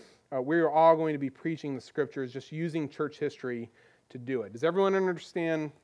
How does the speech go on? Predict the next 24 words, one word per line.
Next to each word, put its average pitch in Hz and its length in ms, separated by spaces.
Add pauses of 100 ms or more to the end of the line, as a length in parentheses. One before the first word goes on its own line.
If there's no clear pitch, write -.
(600)
what 170 240
we're 180 100
doing 160 280
both 143 160
today 147 320
and 143 80
for 139 80
the 135 60
next 135 260
five 131 240
Sundays? - 400 (140)
All 123 80
right, 117 140 (520)
let's 175 180
begin. 123 420
I 233 180
decided 202 580
to - 80
lead 190 260
off 185 320
our 175 140
series, 135 520
just - 160
because 139 320